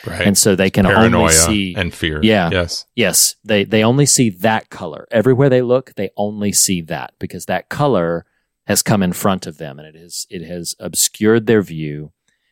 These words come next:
Speaker 2: And that is what they see the world through. They only see the world through that color. There's the, the phrase that I know from, from scripture, but I'm sure, you know,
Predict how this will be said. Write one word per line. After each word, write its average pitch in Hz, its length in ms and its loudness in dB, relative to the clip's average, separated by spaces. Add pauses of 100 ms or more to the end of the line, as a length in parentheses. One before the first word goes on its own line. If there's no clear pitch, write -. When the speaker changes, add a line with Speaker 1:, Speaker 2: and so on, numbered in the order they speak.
(240)
Speaker 2:
And 95 280 -4
that 101 340 -2
is 92 480 -6 (240)
what 95 460 -2
they 90 180 2
see 95 320 0
the 92 100 -6
world 90 320 -12
through. 107 260 -2
They 80 160 -8
only 98 280 2
see 113 200 2
the 104 120 2
world 87 400 4
through 82 540 -6 (420)
that 85 200 -2
color. 113 300 -2
There's 85 220 -10
the, 95 280 -4
the 87 120 -6
phrase 107 760 0 (680)
that 104 120 2
I 107 140 2
know 98 300 2
from, 85 460 -4 (100)
from 85 240 -2
scripture, 98 640 2
but 92 240 0
I'm 87 100 -2
sure, 85 460 0 (160)
you 98 120 2
know, 80 300 0